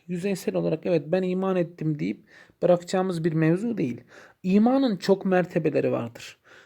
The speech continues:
Taklidi bir iman, hususan bu zamandaki dalalet, sapkınlık fırtınaları karşısında çabuk söner. Tahkiki iman ise sarsılmaz, sönmez bir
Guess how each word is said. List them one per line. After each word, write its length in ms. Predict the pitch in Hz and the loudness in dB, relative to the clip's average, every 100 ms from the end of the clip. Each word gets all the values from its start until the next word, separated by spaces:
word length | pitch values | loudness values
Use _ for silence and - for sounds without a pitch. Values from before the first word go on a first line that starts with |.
| _ | _
Taklidi 680 | - 170 170 165 180 165 165 | -4 -2 0 0 2 2 2
bir 240 | 139 135 135 | 0 -2 -4
iman, 460 | 127 160 208 233 - _ | 0 0 0 -4 -14 _
hususan 680 | - 180 - 208 - 160 139 | -8 -6 0 0 0 -2 -2
bu 60 | 190 | -2
zamandaki 640 | 214 180 151 135 - 127 | 0 0 0 -2 -4 -4
dalalet, 560 | 127 151 165 160 254 - _ _ | 0 2 2 0 -2 -6 _ _
sapkınlık 840 | - - 175 170 - 175 190 - | -20 -4 -2 -2 -2 -2 -2 -6
fırtınaları 680 | - 175 160 170 165 165 170 | -6 -6 -4 0 2 2 0
karşısında 1000 | - 170 151 135 - 147 139 175 220 220 _ _ _ - | -2 -6 -4 -10 -6 -2 0 2 0 -6 _ _ _ -4
çabuk 340 | 180 139 120 | -2 -2 -4
söner. 420 | - 123 - - _ _ - - _ - | -10 -10 -10 -16 _ _ -20 -20 _ -2
Tahkiki 560 | 156 147 - 156 196 | 0 0 -4 -6 -6
iman 360 | 156 151 151 147 | -2 0 0 -2
ise 260 | - - | -6 -8
sarsılmaz, 840 | 143 143 131 - 143 143 185 220 - _ _ | -6 -2 -4 -2 -2 0 0 -2 -10 _ _
sönmez 680 | - - 160 143 147 185 165 | -18 -4 -2 0 0 0 0
bir 220 | 208 233 | -2 -4